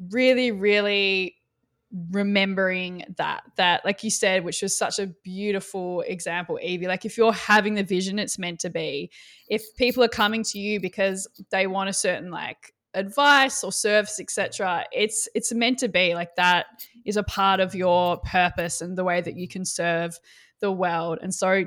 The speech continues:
just claim that expertise and make that difference. And, you know, it doesn't have to be about having a million followers, a million dollars, you know,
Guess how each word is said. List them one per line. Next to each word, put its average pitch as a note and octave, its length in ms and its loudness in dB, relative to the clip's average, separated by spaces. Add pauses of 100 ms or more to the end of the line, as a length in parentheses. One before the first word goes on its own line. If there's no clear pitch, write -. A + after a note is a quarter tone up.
just A#3 220 2
claim A3 460 2
that F#3+ 260 4
expertise F3 760 -4
and F#3+ 160 -6
make F3 240 -6
that E3+ 240 -2
difference. E3+ 720 -6
And, F3 480 -4 (260)
you B3 120 0
know, A3 100 2
it A3+ 120 2
doesn't G3+ 260 0
have F#3+ 300 0
to G3+ 100 0
be F#3 300 0
about F3 260 2 (720)
having B3 240 4
a B3+ 40 2
million B3 280 2
followers, A3 720 6
a G#3 80 -2
million A3 280 -2
dollars, G3 800 2
you G3+ 100 -4
know, B3+ 480 2